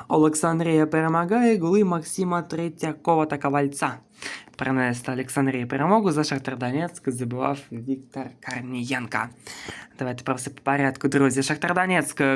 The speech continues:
головний тренер команди Роберт Де Дзербі. Чотири два три один стартова розстановка донецького Шахтаря. Анатолій Трубін у воротах, пара центральних захисників Микола Матвієнко, Вітао,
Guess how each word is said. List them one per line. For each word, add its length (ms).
головний 340
тренер 380
команди 340
Роберт 300
Де 120
Дзербі. 420
Чотири 320
два 140
три 220
один 200
стартова 520
розстановка 480
донецького 600
Шахтаря. 340
Анатолій 420
Трубін 380
у 60
воротах, 580
пара 200
центральних 540
захисників 500
Микола 280
Матвієнко, 460
Вітао, 460